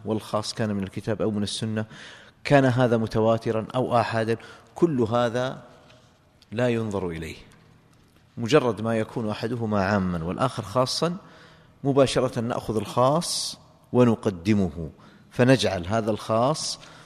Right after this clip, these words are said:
مبينا للعام مخصصا له، ونحمل العام على الخاص.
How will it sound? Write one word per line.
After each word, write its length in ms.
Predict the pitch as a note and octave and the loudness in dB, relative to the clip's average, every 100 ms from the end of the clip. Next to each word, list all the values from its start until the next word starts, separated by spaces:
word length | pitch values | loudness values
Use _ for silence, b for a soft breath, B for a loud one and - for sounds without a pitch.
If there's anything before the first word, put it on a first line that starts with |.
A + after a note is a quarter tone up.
| B A#2 | B -8
مبينا 560 | A#2 C#3+ D3+ C3 A#2 | 2 4 4 0 0
للعام 880 | G#2 G#2 G2 G#2+ A#2 B2 C3 D#3 E3 - - - - - | 0 0 0 2 2 4 4 4 0 -6 -18 -20 -20 -8
مخصصا 600 | A#2+ - D3 - A#2+ A2 | -6 -4 -4 -2 -4 -4
له، 560 | F#2+ F#2 F2+ E2+ E2 D#2+ - _ _ b b b b b b _ _ _ _ - | -4 -4 -4 -4 -4 -8 -12 _ _ b b b b b b _ _ _ _ -2
ونحمل 560 | A2+ C#3+ - A#2+ G2 | 2 2 0 -6 -6
العام 640 | F2 F2 A2 C3+ D#3 F3 D#3+ - | -6 -4 0 2 2 0 -6 -6
على 200 | A2+ A2 | 0 0
الخاص. 680 | F2+ - F2 - - - | -2 -8 -6 -4 -4 -6